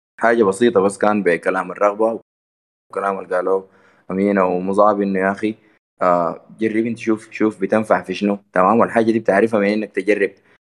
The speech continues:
يعني مثلًا لو عايز، آه، تقرأ هسي كورسات بقت معظمها، لو عايز تقرأ باك إند بتلقى إنه الكورس ذاته فيه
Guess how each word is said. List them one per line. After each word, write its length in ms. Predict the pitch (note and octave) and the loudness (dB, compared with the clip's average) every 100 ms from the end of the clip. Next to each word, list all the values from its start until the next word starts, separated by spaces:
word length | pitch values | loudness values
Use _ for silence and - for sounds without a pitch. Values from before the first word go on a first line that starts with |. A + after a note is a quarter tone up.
| - | -4
يعني 160 | A2 A#2+ | 0 2
مثلًا 360 | B2+ A2 G2+ | 2 0 0
لو 120 | F#2+ | 2
عايز، 480 | G2+ A#2+ A#2+ A2+ G#2+ | 4 4 4 0 -6
آه، 240 | G2 F#2+ - _ _ | -6 -6 -10 _ _
تقرأ 320 | A#2+ A2 G#2+ B2+ | -6 -4 -4 -6
هسي 180 | - | -10
كورسات 460 | A2+ - G2 A#2 A#2 | -8 -4 -2 2 2
بقت 240 | A2 A2+ | 2 0
معظمها، 380 | G2 F#2 G2+ A2+ | 0 -4 -2 -2
لو 100 | F2+ | 0
عايز 240 | G2 G#2+ - | 0 -2 -2
تقرأ 360 | G#2+ G2+ F#2 | 0 0 -2
باك 320 | G2 G#2 G#2+ B2+ | 0 0 2 -2
إند 180 | C3+ - _ - | -4 -8 _ -12
بتلقى 520 | G2+ F#2+ A#2+ A#2 A2+ | -6 0 2 4 4
إنه 140 | A#2 G#2 | 4 2
الكورس 340 | G#2 A2+ G#2+ | 4 4 4
ذاته 320 | G#2 A2 G#2 | 4 2 0
فيه 340 | G2+ G#2+ A2+ | -2 0 0